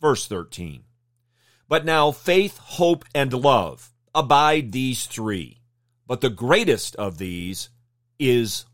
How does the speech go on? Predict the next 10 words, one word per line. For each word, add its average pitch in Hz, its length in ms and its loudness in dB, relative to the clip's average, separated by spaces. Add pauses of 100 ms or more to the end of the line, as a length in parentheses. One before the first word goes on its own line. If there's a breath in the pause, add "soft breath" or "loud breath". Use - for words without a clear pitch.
love." 85 600 -8 (1160)
Our 107 140 -8
passage 131 480 0
contains 131 640 -6
the 113 100 -6
final 131 360 -4
words 123 540 -2 (100)
of 113 180 -2
this 117 200 -4
chapter, 113 540 -2